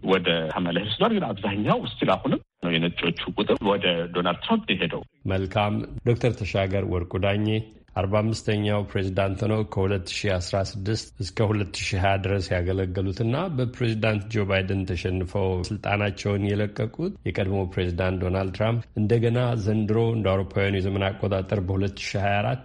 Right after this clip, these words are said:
Speaker 2: ዳግም በመወዳደር ቀደም ሲል ጠባብ ልዩነት ያለውና ትንቅንቅ እየታየበት ነው በተባለው ምርጫ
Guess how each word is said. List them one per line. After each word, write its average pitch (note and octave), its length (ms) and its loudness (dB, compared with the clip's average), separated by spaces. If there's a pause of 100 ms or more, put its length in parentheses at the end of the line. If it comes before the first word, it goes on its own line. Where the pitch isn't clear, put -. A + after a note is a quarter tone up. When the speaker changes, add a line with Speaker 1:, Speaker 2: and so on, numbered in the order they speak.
(140)
Speaker 2:
ዳግም G#2+ 380 2 (120)
በመወዳደር G2 760 0 (200)
ቀደም G#2 320 4
ሲል A2 220 0 (140)
ጠባብ A#2 420 2
ልዩነት F#2+ 440 0
ያለውና F#2 540 2
ትንቅንቅ B2 460 0
እየታየበት F#2 760 2
ነው F#2+ 180 2 (120)
በተባለው G2 580 2
ምርጫ G#2 240 -2